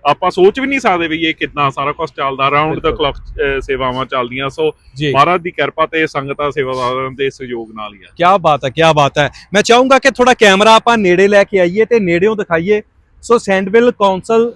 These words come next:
Speaker 2: ਪਰਲੇ ਪਾਸੇ ਤੁਸੀਂ ਦੇਖੋ, ਜੇਕਰ ਲਿਖਿਆ ਹੋਇਆ ਸੈਂਡਵਿਲ ਜਿਹੜੀ ਕੌਂਸਲ ਦੇ under ਇਹ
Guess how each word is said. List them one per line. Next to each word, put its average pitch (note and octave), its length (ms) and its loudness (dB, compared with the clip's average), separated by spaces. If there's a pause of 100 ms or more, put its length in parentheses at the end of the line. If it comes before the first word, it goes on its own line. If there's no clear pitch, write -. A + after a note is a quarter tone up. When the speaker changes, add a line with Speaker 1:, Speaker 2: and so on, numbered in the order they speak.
Speaker 2:
ਪਰਲੇ G3 220 -2
ਪਾਸੇ G#3 280 -4
ਤੁਸੀਂ G#3+ 260 -8
ਦੇਖੋ, F#3 300 -2
ਜੇਕਰ F#3+ 320 -2
ਲਿਖਿਆ F#3 320 -4
ਹੋਇਆ F3+ 280 -2
ਸੈਂਡਵਿਲ F3 400 -4
ਜਿਹੜੀ F#3+ 180 -2
ਕੌਂਸਲ F3+ 400 -6
ਦੇ F#3 120 -4
under E3+ 320 -4 (300)
ਇਹ G#3 120 4